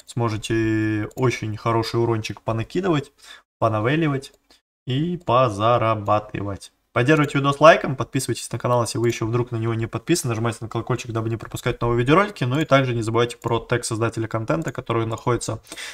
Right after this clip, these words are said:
в настройках игры, в, э, аккаунтике. Мой личный тег — это тег Team P. Устанавливайте его, если донатите в игру, поддерживайте меня этим мулом.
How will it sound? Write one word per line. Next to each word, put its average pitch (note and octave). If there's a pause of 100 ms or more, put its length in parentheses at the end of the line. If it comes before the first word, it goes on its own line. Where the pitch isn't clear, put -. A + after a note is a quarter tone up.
(160)
в B2+
настройках - (100)
игры, C#3 (420)
в, B2 (160)
э, A#2 (160)
аккаунтике. B2
Мой D3+
личный A2+
тег — -
это G#2+
тег -
Team C#3+
P. G#3
Устанавливайте A#2+
его, G3
если A#2
донатите A2+
в C#3+
игру, G#3+ (340)
поддерживайте A#2
меня E3 (460)
этим E3 (320)
мулом. D3+